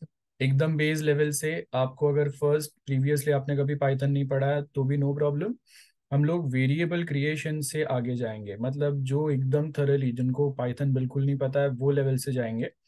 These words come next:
And उसी में बहुत सारे बेसिक कॉन्सेप्ट्स होते हैं, जो कभी-कभी अगर हम लोग नोट नहीं करते या पढ़ते नहीं है, वहाँ से स्टार्ट करेंगे। So, let's start। मैं यहाँ पे, अ, <clears throat>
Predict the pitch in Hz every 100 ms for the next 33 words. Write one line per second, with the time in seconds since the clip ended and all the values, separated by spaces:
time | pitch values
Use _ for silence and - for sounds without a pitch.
0 | _ _ _ _ _ _ _ _ _ _
1 | - 139 143 147 - 175 175 165 131 147
2 | - 151 156 135 135 147 - 135 135 139
3 | 147 131 135 135 127 135 135 135 139 131
4 | 139 143 139 135 139 131 139 135 135 135
5 | 123 120 113 120 127 117 123 110 90 -
6 | - 147 139 131 123 101 90 - 82 78
7 | 87 - 120 113 110 131 131 131 127 175
8 | - _ - - - _ _ _ _ -
9 | 151 156 151 147 143 165 208 196 - -
10 | - 131 131 135 - - 220 190 160